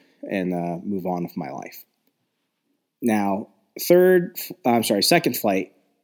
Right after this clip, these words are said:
comes, and, uh, there's this dude behind me who's just talking to himself. White guy, probably around my age, just kind of a creepy dude, right?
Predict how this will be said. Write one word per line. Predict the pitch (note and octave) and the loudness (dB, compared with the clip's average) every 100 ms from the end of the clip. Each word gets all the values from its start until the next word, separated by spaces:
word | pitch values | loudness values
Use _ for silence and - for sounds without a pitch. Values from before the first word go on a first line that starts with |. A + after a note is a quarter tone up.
| _ _ | _ _
comes, | A#2 F#2+ G2 G2+ - - _ _ _ _ _ _ _ - | -4 -2 -4 -2 -2 -4 _ _ _ _ _ _ _ 0
and, | A2 G#2 G#2+ | 2 2 2
uh, | G#2 G2+ | 2 2
there's | A#2 C#3+ | 2 2
this | D3+ - | 0 2
dude | C3 B2+ A2 | 4 4 2
behind | - A2 G#2 G2 | -2 -2 -2 -2
me | F#2 F2+ - _ _ _ _ _ _ | -4 -6 -8 _ _ _ _ _ _
who's | A2 G#2 - | -4 -4 0
just | A#2 - - - | 0 0 -4 -4
talking | A2 G2 - B2+ | -2 -2 -6 -10
to | - | -10
himself. | - - - - | -10 -10 -10 -6
White | B2 A#2+ A2 | 0 0 2
guy, | A#2 A2+ G#2 G#2+ _ _ _ - | 0 2 0 -4 _ _ _ -4
probably | B2+ B2 A#2+ A2+ | 0 2 2 2
around | A2 G#2+ G2+ | 2 0 0
my | G2+ G2+ | -2 0
age, | G2 F#2+ F#2+ - - _ _ _ _ - | 0 0 -2 -6 -14 _ _ _ _ -6
just | A2 | -6
kind | - C#3+ C#3 | -4 0 0
of | A#2+ | 0
a | |
creepy | - A2+ G2 F2 | 0 -2 0 -4
dude, | E2+ B1 E2 | -6 -10 -8
right? | F2+ F#2 | -4 -4